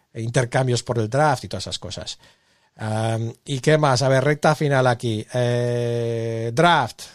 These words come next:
como decíamos, eh, esta semana, pues LaMelo parece que sigue pareciendo ser el favorito para el número uno, por si acaso se ha entrenado también con Warriors, Hornets y Pistons. Ah, los Pistons di-, parece que dicen que han prometido a Patrick Williams, alero de Florida State, el número siete.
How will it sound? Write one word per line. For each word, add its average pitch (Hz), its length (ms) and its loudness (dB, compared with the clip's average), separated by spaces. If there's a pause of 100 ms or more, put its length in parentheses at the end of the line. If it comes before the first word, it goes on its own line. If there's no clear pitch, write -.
como 120 200 -2
decíamos, 147 720 0 (380)
eh, 107 360 -8
esta - 220 -4
semana, 190 520 2
pues 127 160 -4
LaMelo 160 600 4
parece 147 340 2
que 151 120 -2
sigue 180 360 4
pareciendo 160 640 2
ser 165 160 4
el 165 80 2
favorito 160 480 2
para 143 140 2
el 135 60 0
número 147 240 2
uno, 202 280 0 (460)
por 135 160 0
si 147 80 2
acaso 160 320 2
se 170 80 2
ha - 20 4
entrenado 147 340 2
también 147 300 0
con 139 180 0
Warriors, 143 420 2
Hornets 139 300 0
y 127 40 -2
Pistons. 165 640 -2 (800)
Ah, 123 500 2
los 139 220 0
Pistons 175 440 2
di-, 151 160 0
parece 151 360 2
que 151 160 2
dicen 156 260 0
que 156 60 2
han 143 120 2
prometido 143 600 4
a - 120 0
Patrick 147 340 0
Williams, 139 360 2
alero 135 200 4
de 131 60 6
Florida 135 360 0
State, 135 400 0
el 117 120 2
número 127 320 2
siete. 180 560 2